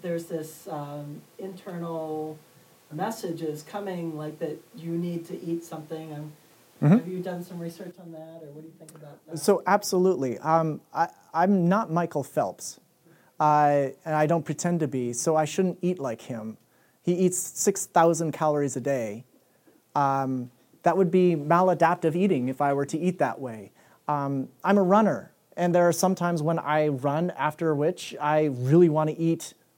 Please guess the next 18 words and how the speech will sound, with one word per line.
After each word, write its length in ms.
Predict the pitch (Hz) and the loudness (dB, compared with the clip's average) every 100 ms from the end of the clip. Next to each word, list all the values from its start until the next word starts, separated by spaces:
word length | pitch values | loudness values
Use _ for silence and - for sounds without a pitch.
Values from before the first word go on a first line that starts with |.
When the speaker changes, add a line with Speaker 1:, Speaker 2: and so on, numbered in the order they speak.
| _ | _
Speaker 2:
carbohydrates. 920 | - 147 143 131 151 131 104 - - - _ _ _ _ - | -2 0 0 -2 -2 -4 -10 -12 -16 -16 _ _ _ _ -8
I 100 | 151 | -6
feel 520 | 147 - 175 160 143 | -6 0 4 6 4
the 220 | 131 143 139 | 0 0 2
need, 340 | 147 156 127 | 2 2 0
the 100 | 147 - | -2 0
urge 360 | 156 147 - | 2 2 -2
to 80 | 156 | -6
eat 140 | 151 | -6
carbohydrates. 680 | - 139 131 139 160 110 - - _ | -6 -8 -6 -6 -6 -8 -12 -20 _
So 140 | - | 2
I 80 | 170 | 4
allow 340 | 160 151 165 240 | 4 2 0 0
myself 400 | 196 143 147 139 | -2 -2 -4 -4
to 100 | 139 | -6
eat 280 | 165 139 - | -4 -4 -4
those 220 | 139 127 - | -6 -6 -6
carbohydrates, 840 | 127 120 120 113 175 247 - | -8 -8 -10 -6 -4 -6 -12